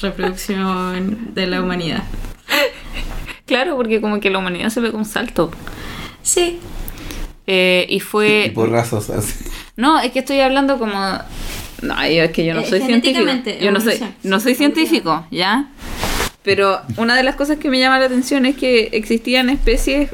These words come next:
Speaker 2: humanas, entre comillas, eh, al mismo tiempo, pero una era como m-, más avanzada que otra.
Speaker 3: Como el Homo sapiens y el Homo erectus.
Speaker 1: Ay,
Speaker 3: Que,
Speaker 1: ay.
Speaker 3: eh,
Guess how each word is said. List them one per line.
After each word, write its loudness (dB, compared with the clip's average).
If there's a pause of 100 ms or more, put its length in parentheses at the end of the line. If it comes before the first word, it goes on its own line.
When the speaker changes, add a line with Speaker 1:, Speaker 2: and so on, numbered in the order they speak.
Speaker 2:
humanas, -2
entre -2
comillas, 0
eh, 0 (560)
al 2
mismo 2
tiempo, 2 (540)
pero 2
una 4
era 2
como 0 (440)
m-, -6
más 2 (340)
avanzada 2
que 4
otra. 2
Speaker 3:
Como 4
el 4
Homo 4
sapiens 4
y 4
el 2
Homo 4
erectus. 2
Speaker 1:
Ay, 4 (200)
Speaker 3:
Que, 0
Speaker 1:
ay. 4 (160)
Speaker 3:
eh, 2